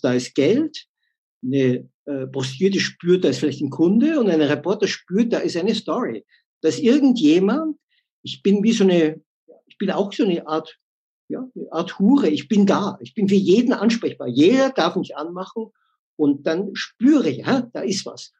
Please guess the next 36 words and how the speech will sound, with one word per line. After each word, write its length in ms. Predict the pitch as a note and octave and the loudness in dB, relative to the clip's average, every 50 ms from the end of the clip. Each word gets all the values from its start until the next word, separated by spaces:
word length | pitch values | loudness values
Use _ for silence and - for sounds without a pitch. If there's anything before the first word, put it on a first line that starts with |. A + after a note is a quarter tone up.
| _ _ _ | _ _ _
Und 120 | - - C3 | -14 -8 -6
dann 140 | C#3+ C3+ | -4 0
gehe 100 | B2+ G3 | 2 2
ich 120 | G3 G3 F#3+ | 2 2 2
mit 160 | G3 G3 - | 0 2 4
dem 140 | G3+ G3 A3+ | 4 4 4
mit 280 | A#3 - - - - _ | 4 2 2 -2 -10 _
oder 140 | - C3 B2+ | -10 -6 -4
mit 280 | C3 - - - - - | -4 -4 -4 -6 -4 0
ihr 140 | A3+ G3+ | 2 2
mit 320 | G3 F#3+ G3+ G3+ G3 - - | 4 4 4 2 2 -2 -6
und 220 | C#3+ C3 C3 B2+ | -6 -4 -2 -2
sie 160 | B2+ E3+ F3+ | -2 -4 -8
führt 300 | F3+ - - A3 A3 - | -10 -6 -6 -6 -4 -4
mich 160 | A3 F#3+ G3 G3+ | -4 -6 -4 -2
wohin, 440 | F#3 F#3+ C4 A#3+ F#3+ C3+ C3 - _ _ _ _ _ _ _ _ _ _ _ | 0 2 2 4 2 2 -2 -6 _ _ _ _ _ _ _ _ _ _ _
wo 360 | C3+ C3+ D#3 F3 F#3+ F#3+ - | -4 0 2 4 4 4 2
es 460 | F#3 F3 F3 F3 - - - - _ _ _ _ | 0 -2 -2 -2 -4 -10 -12 -16 _ _ _ _
aufregend 640 | F#3 A3 B3 A#3+ A#3+ E3+ D#3 C3 - D3 C3 C3 | 0 0 0 2 2 2 2 0 0 -4 -6 -4
wird, 220 | C#3 D3 C3 C3 C3 | -4 -6 -6 -6 -8
wo 320 | C3 C3 D3 D#3+ E3+ E3+ E3 | -8 -4 -2 -2 0 0 -2
es 340 | E3+ C#3+ - - - - _ _ | -4 -4 -6 -8 -12 -16 _ _
innig 440 | - A3+ B3+ B3 B3 - - - - | 2 4 6 6 4 2 -2 -6 -6
wird, 240 | D3+ C#3 B2 C3 - | -6 -6 -6 -6 -8
wo 160 | B2+ B2+ C3 C3 | -6 -4 -2 -2
es 200 | B2+ C3 - - | -4 -4 -6 -8
herausfordernd 680 | C#3 C#3+ D#3 A3+ C4 B3+ - - E3+ B2+ B2+ A2+ G2+ | -6 -2 0 0 0 0 -2 -2 -2 -2 -2 -4 -6
wird. 140 | A2+ G#2+ - _ _ _ _ _ | -10 -14 -16 _ _ _ _ _
Nicht 220 | A#3 C#4 - A#3 D#4 | 2 2 2 4 4
immer, 280 | E4+ D4+ E3+ A2 - | 4 4 2 0 -2
manchmal, 320 | A2+ C3+ D3 C#3 C#3 C#3+ C#3 | -4 -2 -2 0 0 -2 -2
äh, 760 | C3+ - - D#3 C#3+ C#3 - - - _ _ _ - - - - | -6 -10 -14 -14 -14 -14 -16 -18 -20 _ _ _ -20 -20 -12 -8
treffe 180 | C3+ C#3+ C3 | -6 -6 -2
ich 120 | - F3 F3 | 0 0 0
auf 100 | E3+ F#3+ | 4 4
Nieten 500 | G3+ G3+ A#3 A3+ - - - - - | 4 4 4 2 0 -4 -8 -10 -12